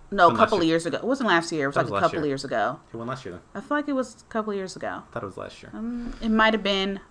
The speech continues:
Speaker 1: It's not that serious if it was last year.
Speaker 2: Yeah, who knows?
Speaker 1: She
Speaker 2: But
Speaker 1: won, but
Speaker 2: the, the thing is, like, I think she deserves it a hundred percent, but, like, I have a feeling someone else is gonna win this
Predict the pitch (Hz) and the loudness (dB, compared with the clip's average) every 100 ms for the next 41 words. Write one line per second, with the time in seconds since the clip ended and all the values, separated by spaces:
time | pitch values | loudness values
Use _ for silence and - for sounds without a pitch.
0 | _ - - 160 147 123 - - - - | _ -18 -10 -6 -4 -4 -6 -10 -10 -12
1 | - - - 127 85 - - 101 85 80 | -16 -16 -8 -8 -8 -12 -12 -6 -6 -4
2 | 95 85 - - 110 - 170 143 - - | -6 -6 -10 -2 4 6 6 2 -2 -10
3 | - 170 123 - - - - 120 117 120 | -2 0 0 -4 -20 -12 -4 -2 -2 -2
4 | 143 123 107 101 92 104 104 117 110 110 | 0 0 2 0 0 -4 -2 -4 -2 -4
5 | 95 87 98 90 90 85 - - 170 143 | -6 -6 -4 -4 -6 -8 -2 0 2 0
6 | 113 104 110 104 107 117 113 110 - - | -4 -4 -2 -4 0 4 6 4 0 -16
7 | - - 101 107 104 101 110 98 95 95 | -12 -8 -6 -4 -4 -4 -4 -4 -6 -8
8 | 92 92 - - 90 87 85 85 - | -6 -8 -10 -10 -8 -8 -12 -12 -14